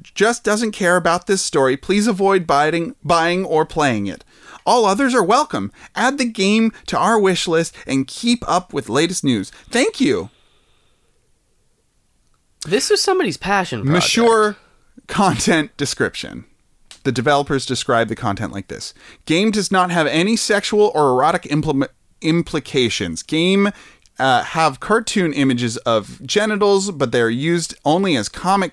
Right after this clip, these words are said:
Speaker 1: characters in our game. We do not hint, say, or show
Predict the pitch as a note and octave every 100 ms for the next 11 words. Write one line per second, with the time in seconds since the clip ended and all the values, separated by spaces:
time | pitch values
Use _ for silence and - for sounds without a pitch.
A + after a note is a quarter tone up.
0 | - - C3+ A#2+ B2+ A#2 G#2+ G2 F#2+ A#2+
1 | B2 A#2 - - - - - - A2 F#2+
2 | - - F3 E3+ - - - D3 D3 A#2
3 | G2+ - C3+ B2+